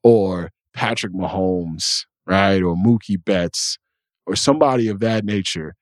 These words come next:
being filmed or being photographed in military fatigues with, uh, a, a, you know, a semi-automatic or an automatic rifle in their hands?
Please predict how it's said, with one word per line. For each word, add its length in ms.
being 240
filmed 720
or 200
being 280
photographed 840
in 220
military 500
fatigues 800
with, 580
uh, 500
a, 60
a, 360
you 80
know, 240
a 60
semi-automatic 920
or 120
an 60
automatic 520
rifle 420
in 80
their 120
hands? 500